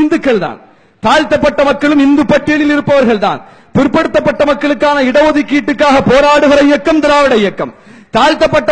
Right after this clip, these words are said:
மக்களுக்கான உரிமைகளுக்காக போராடுகிற இயக்கம் திராவிட இயக்கம். எனவே, இந்துக்களுக்காக போராடக்கூடிய அசல் இயக்கம் திராவிட இயக்கம் தான். இந்துக்களுக்கு எதிரான இயக்கம் தான் ஆர் எஸ் எஸ் இயக்கம், இந்துக்களுக்கு எதிரான இயக்கம் தான் இந்துத்துவ இயக்கம். இந்த உண்மை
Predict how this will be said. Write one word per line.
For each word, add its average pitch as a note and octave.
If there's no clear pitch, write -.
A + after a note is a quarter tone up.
மக்களுக்கான D4
உரிமைகளுக்காக D4
போராடுகிற C#4+
இயக்கம் D4+
திராவிட D4
இயக்கம். A3+
எனவே, D4+
இந்துக்களுக்காக D#4
போராடக்கூடிய D4
அசல் D#4+
இயக்கம் D#4
திராவிட E4
இயக்கம் A3+
தான். D#3+
இந்துக்களுக்கு D#4+
எதிரான D#4+
இயக்கம் D#4
தான் E4
ஆர் D#4
எஸ் C4
எஸ் -
இயக்கம், G3+
இந்துக்களுக்கு D#4+
எதிரான D#4+
இயக்கம் D#4+
தான் E4+
இந்துத்துவ D#4
இயக்கம். G#3
இந்த A#3+
உண்மை B3